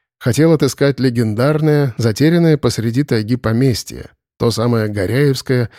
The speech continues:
в котором когда-то служил управляющим их далекий предок. Конечно, Семен Михайлович воспротивился. Какое еще поместье?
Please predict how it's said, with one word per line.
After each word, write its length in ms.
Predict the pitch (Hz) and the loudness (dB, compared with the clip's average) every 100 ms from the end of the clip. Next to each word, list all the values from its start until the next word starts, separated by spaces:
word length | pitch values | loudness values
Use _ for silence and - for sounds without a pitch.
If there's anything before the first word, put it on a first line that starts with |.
| - _ _ | -20 _ _
в 100 | - | -6
котором 420 | 117 143 175 165 | -2 2 2 2
когда-то 400 | 147 113 123 110 | 0 0 0 -2
служил 320 | 104 117 120 110 | -4 -2 0 -2
управляющим 720 | - 98 120 170 143 147 131 - | -4 -4 0 0 0 -2 -2 -4
их 180 | 147 147 | -4 -2
далекий 440 | 110 113 120 117 | 0 0 -2 -4
предок. 640 | 113 120 117 87 - - _ _ _ _ _ - | -4 -2 -2 -2 -16 -20 _ _ _ _ _ -4
Конечно, 440 | 120 113 160 - 175 | -2 2 2 0 -2
Семен 300 | 131 147 143 | 2 2 2
Михайлович 520 | - 135 127 123 - | 2 0 2 0 -2
воспротивился. 800 | 123 - 131 131 92 64 - - _ _ _ - | -4 -2 -2 -2 -4 -6 -12 -16 _ _ _ -4
Какое 360 | 120 - 175 | 0 2 2
еще 220 | 156 160 | 2 -2
поместье? 580 | 147 160 165 90 - - | -2 0 0 0 -8 -16